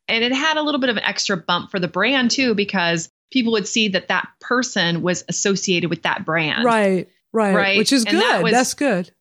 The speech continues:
Speaker 2: Sure.
Speaker 1: Yeah. So for brands, I think it's a really good idea to keep
Speaker 2: I
Speaker 1: it
Speaker 2: love that.
Speaker 1: closed. Right now for Texas Travel Talk, our community is secret because we're still kind of in early stages.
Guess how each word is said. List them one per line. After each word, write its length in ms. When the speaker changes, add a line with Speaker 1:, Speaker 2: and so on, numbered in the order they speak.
Speaker 2:
Sure. 200
Speaker 1:
Yeah. 200
So 200
for 180
brands, 540
I 100
think 240
it's 160
a 80
really 600
good 200
idea 480
to 140
keep 260
Speaker 2:
I 60
Speaker 1:
it 60
Speaker 2:
love 180
that. 180
Speaker 1:
closed. 240
Right 260
now 440
for 180
Texas 360
Travel 340
Talk, 340
our 200
community 600
is 180
secret 560
because 960
we're 160
still 540
kind 200
of 60
in 120
early 320
stages. 680